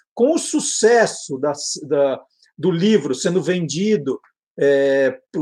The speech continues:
os direitos pra Netflix, né, que fez a série Bom Dia, Verônica, eles revelaram que eram os autores.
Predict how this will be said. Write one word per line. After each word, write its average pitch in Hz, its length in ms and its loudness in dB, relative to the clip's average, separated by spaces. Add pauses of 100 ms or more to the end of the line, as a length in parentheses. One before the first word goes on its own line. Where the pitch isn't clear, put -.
(120)
os 131 180 -8
direitos 165 540 -2
pra 135 540 0
Netflix, 151 640 -2
né, 139 120 -4
que - 60 -20
fez 143 140 -2
a 143 80 -2
série 151 300 0
Bom 135 180 -2
Dia, 131 160 -2
Verônica, 170 440 0
eles 214 120 -2
revelaram 220 600 6 (760)
que 190 340 6
eram 185 280 6
os 190 160 2
autores. 214 960 2